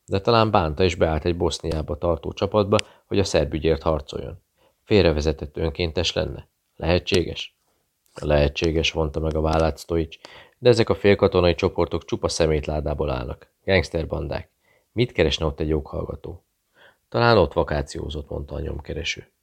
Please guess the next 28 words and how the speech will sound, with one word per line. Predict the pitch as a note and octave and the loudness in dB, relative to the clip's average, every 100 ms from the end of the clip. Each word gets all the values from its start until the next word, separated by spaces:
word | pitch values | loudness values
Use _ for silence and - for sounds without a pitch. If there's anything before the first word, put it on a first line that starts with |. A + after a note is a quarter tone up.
| _ _ _ _ | _ _ _ _
"De | D#2 | -2
melyik | F2 F#2 D#2 | 2 4 2
csoportnál? | - D2 - D2 D2+ D2 _ _ - | -2 -6 -8 -10 -10 -12 _ _ -4
Megkérdezzük?" | F#2+ - A2+ G2 F2 - - _ _ _ | -4 2 2 4 0 -2 -12 _ _ _
Stoics | - - A2 F#2 - | -12 2 4 4 0
a | |
cetléjéből | F2+ G2 - E2 D#2 E2+ D#2 | 0 0 0 0 2 0 -2
puskázott. | - - E2 D#2+ - _ _ _ _ _ _ | -6 -8 -10 -12 -16 _ _ _ _ _ _
"Senyakban | - - G2+ F2 D#2 D#2+ D#2+ | -6 2 4 4 0 -4 2
lakik, | F#2+ G#2 G#2 _ _ | 2 0 -8 _ _
az | - - | -14 -6
fél | - F#2 | 2 4
órányira | D#2 D2+ D2+ D2 - | 4 2 0 -4 -6
sincs. | - - - - _ _ - | -8 -10 -16 -20 _ _ -14
Akkor | - - | -6 2
indulás." | G#2 E2+ D#2 D2+ - - _ _ _ _ _ _ _ - _ | 2 2 0 -4 -8 -14 _ _ _ _ _ _ _ -20 _
A | - | -10
címet | - C#3 A2 | 0 4 4
gond | G#2+ G#2+ | 6 6
nélkül | F2 E2 E2+ | 6 2 0
megtalálták, | G#2 - G#2+ E2+ - E2 - | -2 0 2 2 0 -6 -6
szép | - A2 F#2 | -4 0 0
nagy | E2+ D#2 | 2 0
villa | F2+ E2 | 2 2
volt | D#2+ E2+ E2+ | 2 2 0
az | E2 - | -4 -8
Istrarska | F2+ - F2 E2+ E2 - D#2 | -10 -6 -2 0 -2 -8 -10
utcában. | D2+ D2+ - - D2 - | -10 -12 -10 -8 -8 -12